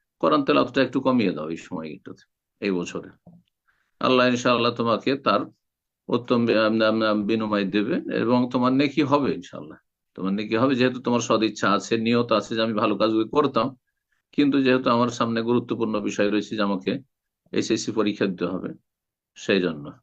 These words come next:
তো বাবা মায়েরও কথা শোনা হলো, আর তাদের সাথে সদাচরণ হলো, তাদের অবাধ্য হবে না এবং হেকমা অবলম্বন করবে। সরাসরি তাদের সাথে সাংঘর্ষিক হবে না এবং তাদের কথার প্রতি উত্তর করবে না।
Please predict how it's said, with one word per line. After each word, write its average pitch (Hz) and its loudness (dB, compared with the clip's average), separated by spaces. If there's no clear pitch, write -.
তো - -8
বাবা 107 2
মায়েরও 110 2
কথা 113 0
শোনা 123 0
হলো, 160 0
আর 147 0
তাদের 117 2
সাথে 117 -2
সদাচরণ 104 2
হলো, 120 0
তাদের 107 0
অবাধ্য 104 2
হবে 110 2
না 117 -4
এবং 117 -2
হেকমা 139 2
অবলম্বন 113 4
করবে। 80 -10
সরাসরি 147 2
তাদের 135 -2
সাথে 127 -4
সাংঘর্ষিক 110 -4
হবে 95 0
না 107 -2
এবং 120 0
তাদের 101 0
কথার 104 -2
প্রতি 104 -2
উত্তর 113 -2
করবে 110 0
না। 120 -2